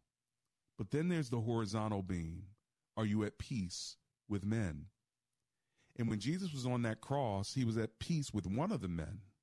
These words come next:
but not both. You see, one of them said, "Remember me when you get to,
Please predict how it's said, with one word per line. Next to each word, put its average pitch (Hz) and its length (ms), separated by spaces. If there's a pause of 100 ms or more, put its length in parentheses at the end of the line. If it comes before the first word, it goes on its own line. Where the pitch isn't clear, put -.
(140)
but - 80
not 107 260
both. 123 300 (880)
You - 40
see, 135 160
one 151 240
of 175 80
them 117 160
said, 113 320
"Remember 123 360
me 117 160
when 107 180
you 107 100
get 110 300
to, 110 440